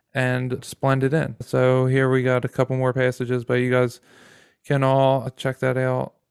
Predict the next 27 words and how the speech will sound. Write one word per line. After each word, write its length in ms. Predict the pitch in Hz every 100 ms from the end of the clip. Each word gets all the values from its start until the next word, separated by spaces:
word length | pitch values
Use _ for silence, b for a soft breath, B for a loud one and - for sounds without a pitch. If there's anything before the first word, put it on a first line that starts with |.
| _
If 160 | 131 127
you 100 | 127
want 280 | 127 127 135
more, 280 | 127 131
you 80 | 127
can 140 | 123 120
pause 340 | - 123 123
it 100 | 123
and 160 | 127 123
read 220 | 131 135
it. 280 | 135 143 - _ _ _ _ _ _ _ _ _ _ -
And 100 | 135
then 180 | 131
these 420 | 131 135 131 120 -
just 240 | 127 -
go 240 | 135 131
into, 500 | 120 135 135 131 131
okay, 320 | 123 120 123 127
so 160 | 127
let 80 | 127
me 80 | 123
go 140 | 120
back 200 | 120 123
to 80 | 127
the 60 | 120
last 240 | 123 -
one. 140 | 123